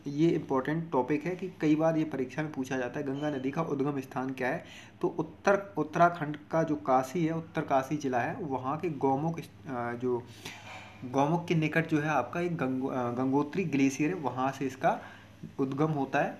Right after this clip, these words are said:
और अलकनंदा जो है आपकी कहाँ से निकलती है? सतोपंत ग्लेशियर से। कहाँ से निकलती है? सतोपंत ग्लेशियर।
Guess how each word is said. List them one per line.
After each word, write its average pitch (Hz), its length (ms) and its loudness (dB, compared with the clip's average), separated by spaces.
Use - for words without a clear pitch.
और 143 340 0
अलकनंदा 180 640 4
जो 190 100 4
है 175 80 2
आपकी 165 340 0
कहाँ 156 300 -2
से 165 120 -2
निकलती 160 360 0
है? 185 60 0
सतोपंत 165 720 0
ग्लेशियर 123 400 2
से। - 160 -8
कहाँ 143 240 0
से 175 100 0
निकलती 160 340 0
है? 208 120 0
सतोपंत 160 720 -2
ग्लेशियर। 123 520 0